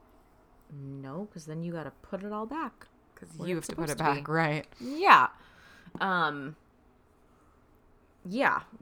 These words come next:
Speaker 1: it's not gonna be fun at all because you had to, I mean, the curtains were, like, up on their sides and there's
Speaker 2: <laughs>
Speaker 1: literally stuff that's not normally there that all had to get pulled out. I mean, I'm sure they have a whole team, so it's probably not too bad. It's not like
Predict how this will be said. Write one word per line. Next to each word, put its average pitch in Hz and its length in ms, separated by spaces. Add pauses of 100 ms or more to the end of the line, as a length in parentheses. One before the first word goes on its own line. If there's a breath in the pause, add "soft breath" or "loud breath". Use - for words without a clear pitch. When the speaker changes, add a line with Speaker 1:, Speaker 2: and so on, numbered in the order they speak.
Speaker 1:
it's - 140
not 170 220
gonna 165 140
be 143 80
fun 143 260
at 131 80
all 170 380
because 151 400
you 143 60
had 139 100
to, - 100 (120)
I 190 40
mean, 214 140
the 185 80
curtains 180 500
were, 156 140
like, 139 460
up 180 180
on 175 160
their 147 140
sides 139 680
and 139 280 (420 loud breath)
there's 175 180
Speaker 2:
<laughs> 180 40
Speaker 1:
literally 226 480
stuff 196 360
that's 180 180
not 190 200
normally 170 360
there 156 340
that 143 100
all 156 220
had 185 100
to 175 60
get - 180
pulled 147 260
out. 139 180
I 180 40
mean, 208 160
I'm 220 100
sure 247 180
they 226 100
have 180 120
a 151 40
whole 147 200
team, 170 420
so 151 160
it's 143 120
probably 156 300
not 127 260
too 165 180
bad. 147 300
It's - 140
not 147 160
like 127 260